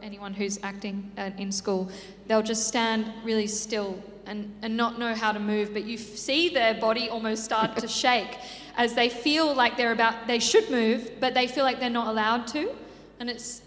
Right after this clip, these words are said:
you know, then you talk to them and you say, "You're feeling uncomfortable, aren't you?" And that's because I think in this moment your character wants to, you know, fight,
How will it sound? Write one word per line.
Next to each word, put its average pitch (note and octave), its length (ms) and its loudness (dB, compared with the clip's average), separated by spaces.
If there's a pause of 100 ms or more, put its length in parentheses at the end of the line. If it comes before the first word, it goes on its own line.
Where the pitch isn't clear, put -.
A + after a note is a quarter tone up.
you B3 120 -2
know, G#3+ 180 2
then A#3 180 2
you A3+ 120 -2
talk G#3+ 280 -2
to A3+ 100 -6
them G#3+ 140 -6
and G#3 120 -6
you G#3 60 -6
say, G3 440 -6 (720)
"You're A#3 280 6
feeling A3+ 360 -2
uncomfortable, G3 680 -4
aren't F#3+ 200 -4
you?" G#3+ 240 -10 (280)
And G#3+ 120 -6
that's G#3 240 -6
because A3 600 -2 (180)
I A3 80 -2
think A3 280 -4
in G#3+ 80 -6
this G#3 200 -6
moment A3 340 -2
your G3 120 -2
character G#3 480 -2
wants G#3 420 -6
to, G3+ 240 -4 (400)
you A3 120 0
know, G3+ 280 0 (140)
fight, B3 340 2